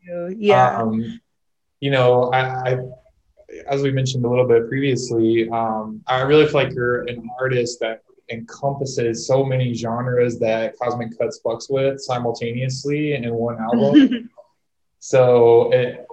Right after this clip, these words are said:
Speaker 2: it's really been cool to, like, you kinda take people through um, maybe a similar speed of kind of a Cosmic Cuts episode where you start with, like, chill, jazzy, boom bap, maybe a,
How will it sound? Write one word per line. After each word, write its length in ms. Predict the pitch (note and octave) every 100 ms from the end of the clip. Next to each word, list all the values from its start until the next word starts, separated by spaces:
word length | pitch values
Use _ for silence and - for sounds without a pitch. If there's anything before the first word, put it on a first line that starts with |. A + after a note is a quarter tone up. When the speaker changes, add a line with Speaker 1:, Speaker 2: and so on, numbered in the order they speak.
| -
Speaker 2:
it's 180 | B2+ B2
really 340 | A#2+ C3+ C3+
been 340 | B2+ B2 A2+ -
cool 340 | C3 B2 A#2+
to, 360 | A#2+ A#2 A2+ A#2
like, 340 | A#2 A2+ A2 A2
you 120 | A#2+ A#2+
kinda 220 | B2+ A#2+ A2+
take 340 | - A#2+ -
people 360 | C#3 A#2+ A#2 A#2
through 600 | A#2+ B2 B2 A#2+ A#2 A2+ A#2 _ _ _ _ _
um, 640 | A2 A2 A2 A2 A#2+ A#2+ - _ _ _
maybe 280 | A#2+ C3+ D#3+
a 80 | B2
similar 520 | A2+ C#3 C3 B2+ A2+
speed 460 | - - B2+ D3+ B2+
of 180 | A2+ B2
kind 180 | B2
of 80 | A#2
a 20 | A#2
Cosmic 300 | A#2 A2+ -
Cuts 180 | C3 A#2
episode 460 | B2+ - A2+ G#2+
where 160 | A2 A2
you 180 | A2 A2
start 420 | - A#2 A2+ A2
with, 140 | A2 A2
like, 300 | G#2+ G#2+ G#2+ _ _ _ _ -
chill, 640 | - B2+ A#2+ A#2+ A2+ A2 A#2+
jazzy, 840 | A#2 A2+ A2+ A#2 A2+ A2 G#2+ G#2+ _ _ _ _
boom 260 | B2+ B2+ B2
bap, 600 | A2+ A#2 A2+ A2 A2 -
maybe 460 | A#2 A#2 A#2 A2+ A2+
a, 400 | A2 A2+ A2+